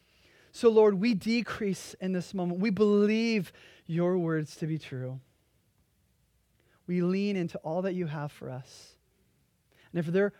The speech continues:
are those that have not been born of you today,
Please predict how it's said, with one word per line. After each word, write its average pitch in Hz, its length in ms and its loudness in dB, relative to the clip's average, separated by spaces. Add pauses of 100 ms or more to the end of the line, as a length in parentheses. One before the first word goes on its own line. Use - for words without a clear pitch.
are 175 120 0
those 170 540 2
that 180 140 -2
have 170 120 0
not 165 440 -4
been 180 220 0
born 170 600 -4
of 147 180 -6
you 147 400 -6 (220)
today, 147 640 -2